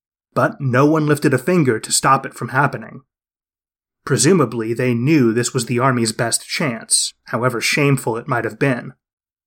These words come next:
As always, Napoleon's terms were absolutely merciless. He demanded all Austrian forces fall back east of the Mincio River,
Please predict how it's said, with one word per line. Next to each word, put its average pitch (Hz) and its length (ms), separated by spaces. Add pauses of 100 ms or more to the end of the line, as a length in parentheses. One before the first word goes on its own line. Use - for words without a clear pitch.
(1080)
As 175 220
always, 117 600
Napoleon's 175 560
terms 120 600
were 135 180
absolutely 131 640
merciless. 117 920 (480)
He 165 120
demanded 147 520 (100)
all 151 260
Austrian 135 480
forces 143 540
fall 143 240
back 135 460
east 165 300
of 123 100
the 123 60
Mincio 123 540
River, 139 400